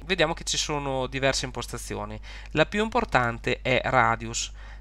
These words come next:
che va da un minimo di un pixel a un massimo di venticinque pixel. Per default questo valore è otto pixel. Facciamo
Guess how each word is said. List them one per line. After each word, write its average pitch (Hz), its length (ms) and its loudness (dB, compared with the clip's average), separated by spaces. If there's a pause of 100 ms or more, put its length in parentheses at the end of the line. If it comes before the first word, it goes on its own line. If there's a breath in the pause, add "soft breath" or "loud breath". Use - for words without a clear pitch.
che - 140 0
va 123 220 8
da 113 120 -4
un 120 60 -2
minimo 143 300 -2
di 113 80 -4
un 175 200 0
pixel 214 540 -4 (140)
a 262 80 -4
un 226 100 -6
massimo 117 460 -6
di 113 200 -6
venticinque 127 840 -4
pixel. 107 460 -6 (280 loud breath)
Per - 140 0
default 113 600 -2 (240 loud breath)
questo - 260 -6
valore 110 420 2
è - 120 -12
otto - 380 -2
pixel. - 580 -10
Facciamo 151 680 -2